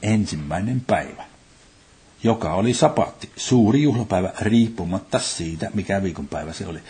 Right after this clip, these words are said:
Sitten seitsemäs päivä sitä juhlaa, joka oli kahdeskymmenesensimmäinen päivä, oli myös suuri sapatti. Tässä siis suuri sapatin päivä oli niisankuun viidentoista päivänä vietettävä happamattoman leivän juhla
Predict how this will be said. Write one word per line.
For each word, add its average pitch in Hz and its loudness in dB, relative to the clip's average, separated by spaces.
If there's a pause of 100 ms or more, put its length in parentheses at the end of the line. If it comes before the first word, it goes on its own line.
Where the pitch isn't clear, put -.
(160)
Sitten 165 0
seitsemäs 151 0
päivä 120 2
sitä 110 -2
juhlaa, 104 2
joka 95 -2
oli 90 -2
kahdeskymmenesensimmäinen 92 -4
päivä, 92 -6 (240)
oli 117 0
myös 180 2
suuri - -10
sapatti. - -18 (120)
Tässä 160 4
siis 113 0
suuri 156 8
sapatin 131 4
päivä 110 4
oli 104 6
niisankuun 107 4
viidentoista 110 4
päivänä 95 2
vietettävä 95 0
happamattoman 92 -2
leivän 87 -2
juhla 85 -6